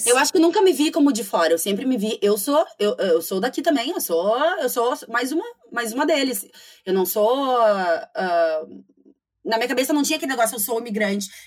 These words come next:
Eu acho que as pessoas vão já pensando isso pra mim, eu, eu sou americana, que nem todo mundo aqui, entendeu? Então, eu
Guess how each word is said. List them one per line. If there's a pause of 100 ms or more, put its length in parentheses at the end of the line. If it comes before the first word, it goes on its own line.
Eu
acho
que
as
pessoas
vão
já
pensando
isso
pra
mim, (140)
eu, (120)
eu
sou
americana, (100)
que
nem
todo
mundo
aqui,
entendeu? (460)
Então,
eu